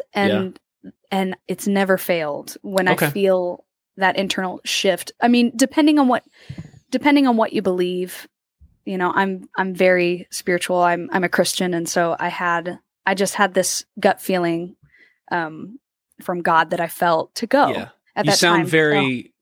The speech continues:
Speaker 2: intuitive, and that intuition can come no matter what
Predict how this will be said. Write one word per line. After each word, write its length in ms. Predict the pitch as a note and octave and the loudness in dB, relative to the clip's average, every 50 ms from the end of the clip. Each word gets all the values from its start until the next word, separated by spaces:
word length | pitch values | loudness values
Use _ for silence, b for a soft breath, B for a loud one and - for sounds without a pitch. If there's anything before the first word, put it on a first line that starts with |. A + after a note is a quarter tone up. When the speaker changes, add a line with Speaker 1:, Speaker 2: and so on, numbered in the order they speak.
| _ _ _ _ _ C#3 C#3 C#3 | _ _ _ _ _ -2 -2 -2
Speaker 2:
intuitive, 680 | C3 - - F3 D#3 C#3+ A2+ G#2+ F#2+ F#2 F2+ - - - - | -2 0 2 2 2 4 2 0 0 -2 -4 -8 -14 -8 -2
and 380 | A#2+ A#2+ A#2 A#2 A#2 G#2+ A#2 - - _ _ _ - | 0 0 2 2 0 -2 -4 -8 -12 _ _ _ -4
that 260 | B2+ D#3 E3 E3 - | 0 0 0 2 2
intuition 680 | G3 F#3+ F3+ - - E3+ D#3+ D#3+ C#3+ - - C#3+ C#3 | 2 2 2 2 2 2 4 4 2 2 0 0 -2
can 180 | - C#3 C#3 B2+ | -2 -4 -4 -4
come 300 | - C#3+ C#3 C3+ B2+ B2+ | -2 -2 -2 -2 0 0
no 100 | B2+ C3 | 0 0
matter 300 | C3 C#3 C3+ B2+ C3 B2+ | 0 0 0 0 -2 0
what 300 | A2+ B2 B2 - _ | 0 0 -2 -2 _